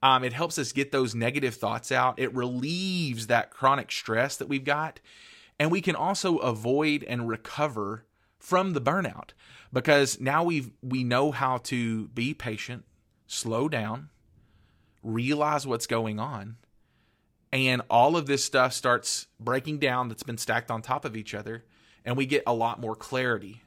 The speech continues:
throughout our life just by being patient. So how do we develop patience? So we need to be mindful of others and their situations. And we also need to be very aware of our surroundings. So knowing that other people have stuff going on in their life,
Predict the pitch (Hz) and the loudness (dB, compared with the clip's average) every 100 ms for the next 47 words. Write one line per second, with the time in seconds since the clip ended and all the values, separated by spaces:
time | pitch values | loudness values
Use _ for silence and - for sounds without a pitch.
0 | _ - 113 107 107 113 113 107 127 135 | _ -4 -2 0 -2 -4 -6 -4 -4 -2
1 | - 117 117 110 107 123 120 95 - - | 0 0 0 -6 -8 -8 -8 -10 -16 -20
2 | - - - - 180 165 226 294 254 208 | -20 -20 -14 2 2 4 2 2 2 0
3 | 139 113 113 110 - - 90 - - - | 0 0 0 0 -4 -10 -10 -10 -8 2
4 | 151 147 139 - - - 151 247 277 220 | 6 6 2 -8 -16 -4 0 0 2 0
5 | 156 120 113 123 147 - 151 160 160 120 | 0 -2 -2 -2 -4 -4 -2 -2 -2 2
6 | 113 - 117 135 151 - 120 120 120 - | 2 2 0 2 0 -2 -4 -4 -4 -2
7 | 117 - 107 113 - 107 107 131 139 147 | -4 -2 -2 -2 -2 -6 -4 0 2 2
8 | 160 240 226 190 170 147 135 110 117 135 | 2 2 0 0 -2 -2 -4 -2 -2 0
9 | 147 - 117 110 110 113 113 104 104 - | -2 -2 -2 -2 0 0 0 -2 -10 -8
10 | 110 98 113 - 104 107 104 101 92 - | -4 0 0 0 -2 -2 -2 -6 -10 -12
11 | - - - - - 156 151 - 131 160 | -14 -20 -16 0 6 8 8 6 4 4
12 | 262 262 165 139 - 135 156 127 127 147 | 4 0 2 2 4 2 0 -4 -6 -6
13 | 147 120 110 - 123 - 123 117 113 123 | -4 0 0 0 -2 -2 -4 0 0 0
14 | 113 117 107 107 131 147 - | -2 -4 -4 -6 -10 -16 -20